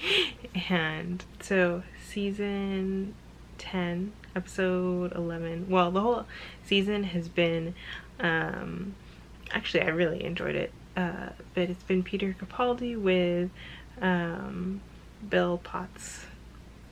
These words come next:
um, Pearl Mackie, who plays Bill Potts, and, um, oh my gosh, I don't remember his name. The other guy <laughs> is also a companion this season,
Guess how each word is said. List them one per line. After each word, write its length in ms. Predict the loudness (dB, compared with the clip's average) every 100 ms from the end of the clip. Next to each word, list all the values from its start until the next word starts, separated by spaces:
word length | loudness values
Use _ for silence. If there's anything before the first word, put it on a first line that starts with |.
| -14 -10 -2
um, 220 | -2 -2
Pearl 180 | 0 2
Mackie, 380 | 2 0 4 4
who 80 |
plays 280 | 2 -2 -8
Bill 200 | -6 -8
Potts, 420 | -4 -4 -4 -10 -14 -2
and, 640 | 2 2 0 -2 -4 -6 -10 -4
um, 560 | -2 0 -2 -4 -6 -8 -12 -16 -16 -4
oh 80 | 0
my 80 | 0
gosh, 260 | 0 -4 -2
I 60 |
don't 100 | 0
remember 300 | 2 2 2
his 180 | 0 -2
name. 320 | -4 -6 -8 -10 -14 -14 -10 0
The 180 | 4
other 300 | 4 6 6
guy 520 | 6 4 4 6 6 4
<laughs> 120 | 2
is 840 | 0 2 0 2 2 2 0 -2 2
also 560 | 2 2 2 0 0 -4 -8 -8 2
a 320 | 6 6 6
companion 800 | 2 0 2 4 4 4 2 0 0
this 220 | 0 0
season, 500 | -2 0 0 -2